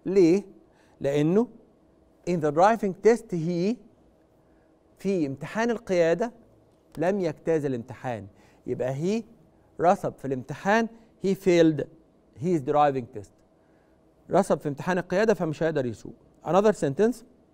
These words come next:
I'm very of my little brother. أنا بالنسبة لأخويا الصغير،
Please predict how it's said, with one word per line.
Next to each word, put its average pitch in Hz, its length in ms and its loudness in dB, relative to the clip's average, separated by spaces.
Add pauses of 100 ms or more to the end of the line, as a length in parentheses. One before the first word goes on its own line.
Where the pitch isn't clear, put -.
(680)
I'm 220 220 4
very 190 320 4 (680)
of - 180 -6
my 233 420 2 (140)
little 190 320 4 (120)
brother. 143 320 4 (1000)
أنا 196 280 2 (1040)
بالنسبة 185 400 0
لأخويا 190 380 4
الصغير، 170 560 4